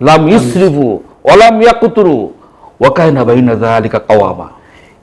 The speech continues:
এখান থেকে আল্লাহ সুবহানাহু ওয়া তাআলা বেশ কয়েকটি অপরাধের কথা উল্লেখ করলেন। এই অপরাধ করে তোমাকে তাওবা করতে হবে, নয়তো ইদাফুল লাহুল আযাবু ইয়াওমাল কিয়ামাহ, তোমার আযাব দ্বিগুণ বাড়িয়ে দেওয়া হবে। এই জন্য তাওবা করার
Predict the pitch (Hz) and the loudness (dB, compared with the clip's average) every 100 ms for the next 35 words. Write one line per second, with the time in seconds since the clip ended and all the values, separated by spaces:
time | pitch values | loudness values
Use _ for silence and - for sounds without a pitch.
0 | - 185 175 185 180 170 151 139 131 113 | -10 -8 -6 -4 -4 -4 -4 -4 -4 -4
1 | 113 104 104 - 104 95 107 110 - 156 | -4 -6 -8 -6 -6 -6 -8 -10 -4 -2
2 | 151 - 123 120 139 127 120 123 113 107 | -2 -6 -4 0 2 2 0 -2 -2 -4
3 | 98 90 92 90 90 _ _ _ - 156 | -6 -10 -12 -14 -16 _ _ _ -2 2
4 | 175 196 202 226 - 185 190 220 262 - | 2 4 2 2 0 2 4 4 2 -2
5 | - _ _ _ 165 180 165 147 156 143 | -14 _ _ _ 0 0 0 2 2 2
6 | 131 107 104 107 156 180 185 226 233 - | 0 -4 -2 0 2 2 2 0 -2 -14
7 | - 123 147 185 170 190 165 175 170 170 | -6 0 2 4 2 0 2 2 2 4
8 | 196 214 214 208 208 208 202 247 269 247 | 4 2 4 2 2 -2 -2 0 2 2
9 | 160 - - _ _ _ _ _ _ _ | 0 -4 -16 _ _ _ _ _ _ _
10 | _ 160 185 170 170 196 196 - - _ | _ 0 2 2 2 2 0 -4 -20 _
11 | - 127 226 254 262 175 156 151 131 110 | -10 -2 0 4 4 4 2 2 2 0
12 | 95 90 78 _ _ _ - 110 113 147 | -2 -8 -12 _ _ _ -8 -4 -2 0
13 | 175 185 170 160 175 185 180 160 160 190 | 2 0 0 2 2 0 2 2 2 2
14 | 208 | -4